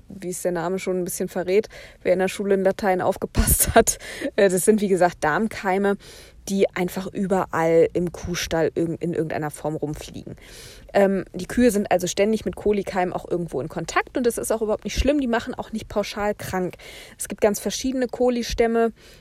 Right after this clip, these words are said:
ähm, die auch unterschiedliche Krankheitsbilder hervorrufen können, auch nicht müssen, aber wenn sie sich in irgendeiner Form übermäßig ver-, äh, vermehren können durch begünstigende Umstände, also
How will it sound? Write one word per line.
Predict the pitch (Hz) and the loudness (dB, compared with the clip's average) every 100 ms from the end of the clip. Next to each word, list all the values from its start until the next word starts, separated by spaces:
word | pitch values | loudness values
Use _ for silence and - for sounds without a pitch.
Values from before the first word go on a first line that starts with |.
| - | -2
ähm, | 208 196 190 190 - _ - - - - | 4 6 4 0 -4 _ -20 -20 -20 -4
die | 196 165 | 4 6
auch | 151 - | 6 2
unterschiedliche | 202 185 180 180 185 180 | -2 0 -2 -2 -8 -10
Krankheitsbilder | - 302 285 - - 220 | -6 -4 -2 2 4 4
hervorrufen | 220 208 - 196 185 - 165 - - - | 4 -4 -2 -2 -2 -8 -10 -10 -18 -10
können, | - 262 294 320 | 0 2 2 0
auch | 277 135 | 0 -4
nicht | 180 165 | -6 -6
müssen, | 185 208 269 277 277 - - - - | 0 0 0 -2 -4 -6 -20 -20 -8
aber | - 190 214 | 0 4 4
wenn | 196 196 | 4 4
sie | 185 | 2
sich | 185 170 | -4 -6
in | - - | -6 -4
irgendeiner | 208 208 185 185 | -4 -2 -4 -4
Form | - 196 190 196 - - - | 0 2 2 -2 -8 -20 -2
übermäßig | 240 226 196 190 170 - | 6 6 6 0 -2 -8
ver-, | - 180 - | -4 -4 4
äh, | 185 175 | 4 6
vermehren | 165 170 175 277 320 | 2 -2 0 0 -2
können | - 277 269 262 | -4 -4 -2 -2
durch | 247 240 - - 226 - - | -2 -2 -6 -12 -18 -18 -14
begünstigende | - 226 233 - 233 226 | -8 -4 -4 -4 -4 -2
Umstände, | - 220 - 220 214 | -2 -2 -2 0 0
also | 160 147 | 0 -2